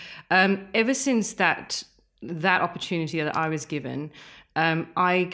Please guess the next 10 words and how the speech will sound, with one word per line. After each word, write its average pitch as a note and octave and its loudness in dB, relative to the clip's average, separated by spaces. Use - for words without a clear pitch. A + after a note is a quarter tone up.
vowed F3 4
that E3+ 0
I D#3+ 2
would D#3 0
absolutely D3+ -4
help D3 -6
other D#3 -2
women D3 -4
in D3+ -4
business, C#3 -8